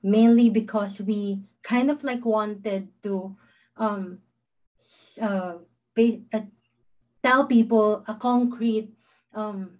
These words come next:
impact of what will happen if L N G projects pushes through,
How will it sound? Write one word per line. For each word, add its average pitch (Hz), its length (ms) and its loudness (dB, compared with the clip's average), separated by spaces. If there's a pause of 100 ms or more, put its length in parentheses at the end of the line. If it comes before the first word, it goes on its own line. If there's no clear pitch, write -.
(180)
impact 240 520 2
of 196 220 -10
what 214 260 0
will 214 140 2
happen 190 640 -8
if 196 240 -4
L 208 160 -2
N 202 100 -4
G 196 100 -8
projects 185 520 -10
pushes 196 420 -10
through, 196 480 -2